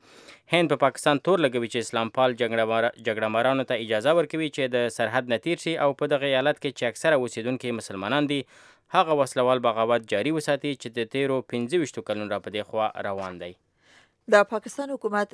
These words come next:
Speaker 2: یو بل خصوصي تلویزیوني چینل هم بند کړ چې په حکومت به یې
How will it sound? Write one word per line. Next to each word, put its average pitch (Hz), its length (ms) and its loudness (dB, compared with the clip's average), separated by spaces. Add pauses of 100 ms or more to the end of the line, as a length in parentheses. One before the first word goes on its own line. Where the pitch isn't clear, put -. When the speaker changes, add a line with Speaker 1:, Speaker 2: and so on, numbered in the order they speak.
Speaker 2:
یو 190 160 4
بل 180 140 0
خصوصي 196 500 -10
تلویزیوني 175 540 -4
چینل 170 360 -4
هم 165 220 -4
بند 196 200 -2
کړ 233 160 -6
چې 226 140 -4 (120)
په 202 220 2
حکومت 175 380 -6
به 185 120 0
یې - 40 -12